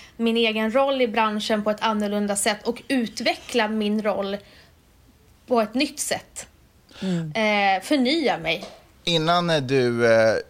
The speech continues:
Speaker 3: lyckades få det här fantastiska breaket som gjorde att du kunde bara chillaxa lite nu och foka på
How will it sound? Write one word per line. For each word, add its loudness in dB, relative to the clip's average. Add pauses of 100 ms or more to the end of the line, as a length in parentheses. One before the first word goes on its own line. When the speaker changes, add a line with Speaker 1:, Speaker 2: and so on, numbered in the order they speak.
Speaker 3:
lyckades -2
få 0
det 4
här -2 (300)
fantastiska -2
breaket -4
som -8
gjorde -8
att -12
du -14
kunde -6
bara -2
chillaxa -4
lite -8
nu -8
och -8
foka -6
på -10